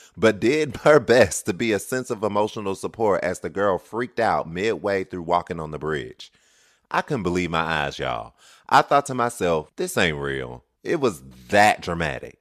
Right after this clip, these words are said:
You know what I did? I pushed it forward and I paid dust to being a witness to all that drama.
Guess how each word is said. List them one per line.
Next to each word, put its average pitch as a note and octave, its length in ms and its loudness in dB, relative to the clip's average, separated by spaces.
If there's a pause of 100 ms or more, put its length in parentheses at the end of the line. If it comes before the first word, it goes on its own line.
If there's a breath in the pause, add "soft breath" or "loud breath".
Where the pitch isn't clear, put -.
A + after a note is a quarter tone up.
(120)
You F2 180 -10
know E2+ 140 0
what E2 120 2
I F#2+ 120 4
did? G#2 480 -4
I E3 100 -6
pushed A2+ 320 -8
it F2+ 60 -8
forward F#2 400 0
and G2 120 -8
I - 80 -6
paid F2+ 380 -6
dust D#2 560 -6
to G2 100 -6
being F#2+ 260 -6
a D#2+ 60 -6
witness D#2+ 360 -8
to - 160 -8
all E2+ 200 -2
that D2+ 160 -6
drama. B1+ 460 -12